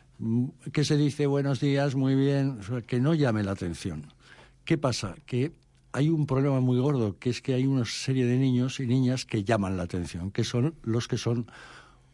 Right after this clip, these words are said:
muy, muy gordos, muy pequeños,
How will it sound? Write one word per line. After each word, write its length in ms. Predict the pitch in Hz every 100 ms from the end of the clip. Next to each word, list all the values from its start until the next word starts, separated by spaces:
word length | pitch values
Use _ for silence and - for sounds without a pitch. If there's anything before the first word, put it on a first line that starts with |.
| -
muy, 380 | 143 147 117 - _ _ - _
muy 220 | 120 107 90
gordos, 640 | 147 160 143 147 143 -
muy 220 | 104 95
pequeños, 760 | 95 92 156 156 147 147 135